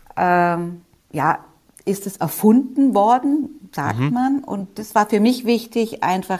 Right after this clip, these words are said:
Speaker 1: dass es wirklich authentisch ist. Ähm, authentisch, ähm, heißt eben, die haben diese Kräuter- und Ölmassage wird dort praktiziert, schon seit Jahrhunderten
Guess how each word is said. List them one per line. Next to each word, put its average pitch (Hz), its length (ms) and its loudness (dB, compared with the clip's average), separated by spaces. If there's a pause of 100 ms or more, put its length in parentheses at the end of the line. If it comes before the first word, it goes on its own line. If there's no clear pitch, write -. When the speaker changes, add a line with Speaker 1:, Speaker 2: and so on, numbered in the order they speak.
Speaker 1:
dass 170 200 -6
es 180 380 -10
wirklich 185 420 -6 (480)
authentisch 180 760 2
ist. - 460 -8 (840)
Ähm, 170 640 0 (120)
authentisch, 254 880 0 (1120)
ähm, 185 500 -4 (100)
heißt 196 380 0
eben, 208 520 -4
die 202 160 -4
haben 175 320 -4 (320)
diese 196 300 -6
Kräuter- 254 920 2
und 190 440 -8
Ölmassage 220 920 -4
wird 208 240 -4
dort 180 200 -8
praktiziert, 226 1000 -6
schon 208 180 -8
seit 170 340 -6
Jahrhunderten 247 1080 -4